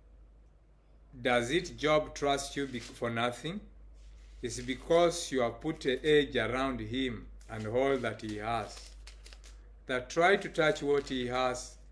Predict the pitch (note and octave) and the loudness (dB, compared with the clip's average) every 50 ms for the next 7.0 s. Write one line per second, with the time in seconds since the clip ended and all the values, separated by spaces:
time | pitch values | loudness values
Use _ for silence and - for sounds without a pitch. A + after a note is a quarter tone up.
0 | - - - - - - - - A#2 C3+ C#3 C#3 C3 B2 A#2 A2 G#2+ G#2 - - | -20 -20 -20 -20 -20 -20 -12 -2 2 2 4 4 4 2 0 -2 -4 -6 -10 -4
1 | - D3 C#3 C#3 C3+ - - - C#3 C3+ C3+ C3+ C3 C3 C3 B2+ B2+ - - - | 2 4 4 4 2 0 -6 -6 -4 -2 0 0 0 0 -2 -4 -6 -10 -16 -18
2 | - - - - - - - - - - - - - - - C#3 C#3+ C#3 C3+ - | -18 -18 -18 -18 -18 -20 -20 -20 -20 -20 -20 -20 -20 -12 -6 -4 -4 -4 -4 -4
3 | C3 B2 B2 B2+ C3 C3+ C3+ C3+ C3 C3 - - - _ _ _ _ _ _ _ | -4 -2 -2 -2 -2 -2 -2 -4 -6 -8 -10 -12 -14 _ _ _ _ _ _ _
4 | _ _ - - - - - - - B2+ B2+ B2+ B2 B2+ B2 - - D#3+ D#3+ D#3+ | _ _ -20 -20 -20 -20 -20 -14 -6 -2 0 0 0 -2 -6 -4 0 2 4 4
5 | D3+ D3+ - - D#3 D#3 C#3+ C3 B2 A#2+ A2+ G#2+ - - - - C#3+ C3 A2+ G#2 | 2 0 -4 -4 -2 -2 -2 -2 -2 -4 -6 -6 -8 -10 -6 -4 -4 -2 -4 -6
6 | - - - B2 B2 B2+ B2+ B2 A#2+ A#2 - - - D#3 D3 C3 A2+ - - - | -8 -12 -12 -10 -8 -6 -4 -4 -6 -6 -8 -4 2 2 2 2 2 -2 -12 -14